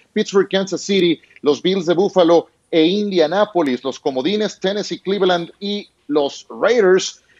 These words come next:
y en la pelea, en la tercera columna, Baltimore, Miami, Denver y los Patriotas de Nueva Inglaterra, entre otros. ¿Qué destaca cada quien? Veinte segundos. Miguel Pasquel primero.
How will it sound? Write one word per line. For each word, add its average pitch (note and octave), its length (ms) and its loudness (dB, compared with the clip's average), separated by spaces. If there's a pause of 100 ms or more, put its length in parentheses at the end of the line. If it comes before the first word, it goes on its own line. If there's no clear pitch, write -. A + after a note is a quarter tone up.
(100)
y B2 120 0
en C#3+ 120 -2
la A3+ 200 2
pelea, F3+ 360 2
en D3 60 -6
la C#3 160 -4
tercera G3 760 -2 (100)
columna, E3+ 500 -2
Baltimore, F#3 580 -4
Miami, E3 640 -4 (320)
Denver D#3+ 360 -2
y C#3+ 80 -2
los C#3+ 180 -4
Patriotas C3 460 -6
de A#2+ 60 -8
Nueva B2+ 140 -4
Inglaterra, A#2 520 -2
entre A2+ 340 -2
otros. B2+ 580 0 (300)
¿Qué F3+ 140 4
destaca G3+ 500 0
cada G#3 220 0
quien? A3 200 -4
Veinte G#3+ 280 -2
segundos. G3 480 -2
Miguel E3+ 240 -4
Pasquel G3 320 -2
primero. E3+ 400 -2